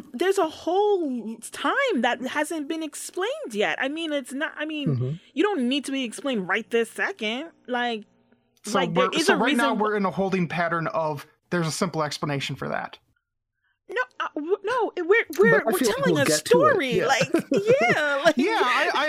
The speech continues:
Speaker 3: hope we
Speaker 1: like,
Speaker 3: do, but I'm
Speaker 1: we're,
Speaker 3: just saying at
Speaker 1: this
Speaker 3: this
Speaker 1: is
Speaker 3: point
Speaker 1: issue
Speaker 3: in
Speaker 1: six, my
Speaker 3: time
Speaker 1: guy. Like, this is, <laughs> like, what?
Speaker 3: Yes, this is issue six, but we've, we've been past the Shattered for a long time now,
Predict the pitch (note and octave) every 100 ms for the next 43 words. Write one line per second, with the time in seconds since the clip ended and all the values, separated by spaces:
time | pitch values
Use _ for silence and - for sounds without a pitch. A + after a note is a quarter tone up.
0 | C4 F4+ B4+ D4 F#3 D3+ D4+ C4+ E3 C#3+
1 | G#3 A3 G#3+ B3 - C4 G#3 E3+ - -
2 | A#4+ A4 C5+ - A#4+ A#3+ C#4+ G#3+ A3 -
3 | G3+ B3 F#3+ A3 E4+ G4 F4+ D#4+ D5+ C5
4 | - A#4 - G#4 G4+ - - - - -
5 | - D5+ - - E4+ - - C5+ - C#4
6 | - F#3+ C4+ - - F#3 D3 G#3+ E4+ A4
7 | D4 A3 - A3 G3+ A3 F3+ - F4+ B3+
8 | D#3+ - - - - - - - D3 C3
9 | B3 C#4+ E3+ E3+ - - - - F#3+ G#3
10 | - - F3 A3+ G#3 D#3 C#3+ _ - _
11 | _ A3 D4 C4+ - B3+ C#4 - F3 -
12 | C4 A#3+ E3 - F#3+ E3 D#3+ E3+ A#3+ A3+
13 | D#3+ - A#3 C4 E3+ - - -